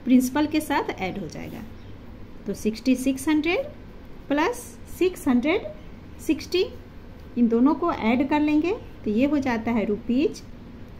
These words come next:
सेवन थाउजेंड टू हंड्रेड सिक्सटी। अब देखिए टू ईयर्स के एंड में अमाउंट कितना बन गया?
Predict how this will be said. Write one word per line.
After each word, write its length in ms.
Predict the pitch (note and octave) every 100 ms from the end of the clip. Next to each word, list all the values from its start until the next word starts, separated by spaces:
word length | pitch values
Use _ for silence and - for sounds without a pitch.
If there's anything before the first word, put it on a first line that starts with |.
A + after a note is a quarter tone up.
| - - - -
सेवन 320 | B3+ C#4 E4+ E4
थाउजेंड 440 | D4+ D4+ E4 B4 - - - - - -
टू 140 | D#4 F4+
हंड्रेड 420 | E4+ C#4+ C#4+ E4
सिक्सटी। 460 | - - - - - - - - - - - - - - A#3+
अब 60 |
देखिए 280 | A3+ C4+ D#4 D#4 - -
टू 100 | C4+
ईयर्स 280 | D#4+ D4 D4
के 80 | -
एंड 260 | D4 C4 C#4+
में 140 | D#4
अमाउंट 420 | D#4 A#3 A#3+ C#4+ C#4+
कितना 240 | C4+ C#4
बन 180 | C4+ C#4+
गया? 160 | D4+